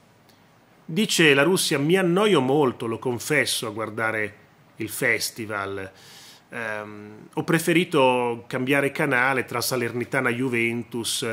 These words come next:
e la serie T V The Last of Us, che piace parecchio. Eh, però dice: "Non sono scandalizzato da quello che ho letto qua e là che mi hanno raccontato a proposito del monologo di Benigni.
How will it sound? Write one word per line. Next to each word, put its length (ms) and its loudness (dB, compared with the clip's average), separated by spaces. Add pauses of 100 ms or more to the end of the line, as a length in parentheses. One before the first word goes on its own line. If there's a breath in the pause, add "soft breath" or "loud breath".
(400 loud breath)
e 80 -4
la 100 0
serie 420 0
T 140 -2
V 400 -4 (460 loud breath)
The 260 -2
Last 420 2
of 240 -8
Us, 680 -2 (340 loud breath)
che 140 -8
piace 400 -2
parecchio. 920 -4 (540 loud breath)
Eh, 300 -8
però 180 4
dice: 280 -2
"Non 180 0
sono 200 2
scandalizzato 880 2
da 120 -4
quello 340 -2
che 140 -6
ho 60 -2
letto 400 -2
qua 260 -2
e 80 2
là 260 0
che 120 -10
mi 120 -6
hanno 160 -4
raccontato 760 -4
a 40 -6
proposito 500 -6
del 140 -4
monologo 540 -4
di 120 -6
Benigni. 680 -4